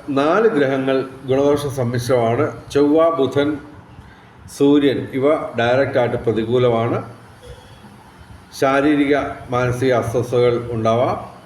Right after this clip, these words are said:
തൊഴിൽപരമായിട്ട് നേ-, ആ, പ്രശ്നമുണ്ടാവാം. ഒരു ഞായറാഴ്ച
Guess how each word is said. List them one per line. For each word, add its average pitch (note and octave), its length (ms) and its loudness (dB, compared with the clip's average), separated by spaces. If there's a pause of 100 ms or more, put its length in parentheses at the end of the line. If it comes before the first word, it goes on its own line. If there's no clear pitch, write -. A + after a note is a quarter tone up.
തൊഴിൽപരമായിട്ട് C3+ 800 2
നേ-, A#2 240 -2
ആ, A2 280 2
പ്രശ്നമുണ്ടാവാം. A#2 960 0 (1500)
ഒരു B2+ 180 2 (560)
ഞായറാഴ്ച C3 640 0